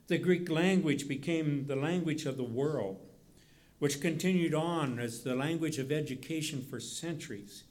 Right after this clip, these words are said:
And this is why we have the New Testament mostly was written in Greek. Eventually, the Romans would conquer all,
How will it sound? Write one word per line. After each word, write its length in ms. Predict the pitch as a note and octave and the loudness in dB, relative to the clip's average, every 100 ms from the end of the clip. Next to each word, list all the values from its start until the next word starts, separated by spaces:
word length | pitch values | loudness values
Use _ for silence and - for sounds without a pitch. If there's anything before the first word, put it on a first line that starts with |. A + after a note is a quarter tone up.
| - - - - - | -20 -20 -20 -12 -4
And 140 | D#3+ | 2
this 220 | E3+ E3+ | 2 2
is 120 | E3 | 0
why 240 | C#3+ E3+ F3 | 2 2 2
we 180 | E3+ D3+ | 2 2
have 220 | E3 D3 | 0 0
the 100 | D3 | 0
New 180 | D#3 D3+ | 2 0
Testament 680 | - F#3 F#3 D3 C3 C#3+ | -2 -4 -4 -2 -4 -4
mostly 560 | A#2+ C#3 F#3+ G3 - D#3 | -2 0 0 -2 -4 -2
was 220 | C#3 - | -2 -2
written 400 | A#2+ D#3 D#3 A2+ | -4 -6 -6 -8
in 200 | A#2 A2+ - | -8 -12 -10
Greek. 460 | F3+ G3 - - - _ _ - - - _ - - - _ - _ - _ _ _ - - - - - - - _ _ - - - - - - | -10 -10 -14 -20 -20 _ _ -20 -20 -20 _ -20 -20 -20 _ -20 _ -20 _ _ _ -20 -20 -20 -20 -20 -20 -20 _ _ -20 -20 -20 -20 -8 0
Eventually, 440 | D3 G3+ G3 F3+ | 2 4 2 0
the 120 | D#3+ | 2
Romans 720 | D#3 F#3+ G3 - - - - | 4 4 4 0 -2 -8 -6
would 180 | C#3+ C#3 | -4 -2
conquer 460 | F#3 F3+ F3+ D3 D3+ | 0 0 0 0 2
all, 500 | F#3+ C#3 G#2 - | 2 0 -2 -8